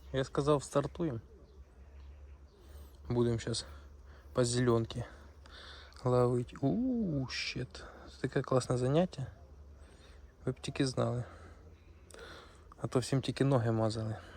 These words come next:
А тепер будемо рибку отсюди доставати. Все, послинили, прив'язали. Будемо стартувати з креатури. Так як зараз вже кузнечик пішов, усе пішло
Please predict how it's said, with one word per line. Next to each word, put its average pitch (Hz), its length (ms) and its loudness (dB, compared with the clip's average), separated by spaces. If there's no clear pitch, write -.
А 117 60 -2
тепер 123 300 2
будемо 120 260 0
рибку 117 280 -2
отсюди 113 280 -6
доставати. 113 560 -6
Все, 123 320 -2
послинили, 131 640 2
прив'язали. 123 760 2
Будемо 127 260 2
стартувати 139 640 0
з - 120 -8
креатури. 135 840 0
Так 123 200 -2
як 123 200 -4
зараз 120 240 0
вже 120 180 -6
кузнечик - 520 -2
пішов, 180 400 0
усе - 280 -2
пішло 165 480 -2